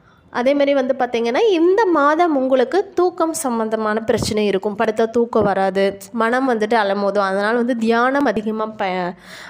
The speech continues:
பண்ணுங்க. நான் வாக்கிங் போயிட்டு வாங்க, மனசை வந்து ரிலாக்ஸா வச்சுக்கோங்க. இந்த மாதம் உங்களுக்கு வந்துட்டு ஒரு நல்ல மாதமா இருக்கும்.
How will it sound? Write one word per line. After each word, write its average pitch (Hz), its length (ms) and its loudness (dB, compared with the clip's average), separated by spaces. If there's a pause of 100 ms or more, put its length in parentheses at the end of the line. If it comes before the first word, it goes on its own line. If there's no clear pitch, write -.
பண்ணுங்க. 214 640 0 (440)
நான் 226 300 0
வாக்கிங் 240 420 2
போயிட்டு 202 300 0
வாங்க, 185 440 -2 (1120)
மனசை 269 360 2
வந்து 247 200 2
ரிலாக்ஸா 226 640 2
வச்சுக்கோங்க. 175 600 -4 (580)
இந்த 240 180 -2
மாதம் 226 380 -4
உங்களுக்கு 196 360 -4
வந்துட்டு 190 280 2
ஒரு 208 180 2
நல்ல 190 280 2
மாதமா 190 400 0
இருக்கும். 185 460 -2